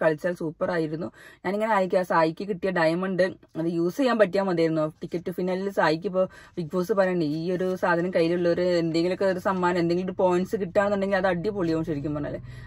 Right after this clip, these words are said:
അത് സായി ആർക്കും കൊടുക്കാതിരിക്കാൻ കാരണം നന്ദുട്ടിക്കൊരു വീട് പദ്ധതിയും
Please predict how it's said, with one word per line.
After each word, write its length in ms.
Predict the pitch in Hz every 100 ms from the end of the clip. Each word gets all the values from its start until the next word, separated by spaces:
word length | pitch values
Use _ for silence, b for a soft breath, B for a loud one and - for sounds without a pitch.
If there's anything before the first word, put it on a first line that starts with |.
| B -
അത് 80 |
സായി 260 | 156 170 214
ആർക്കും 240 | 233 262
കൊടുക്കാതിരിക്കാൻ 720 | 269 262 - 247 285 269 233 220
കാരണം 260 | 214 233
നന്ദുട്ടിക്കൊരു 640 | 220 214 220 - 247 277 277
വീട് 240 | 254 233
പദ്ധതിയും 520 | 226 208 202 214 214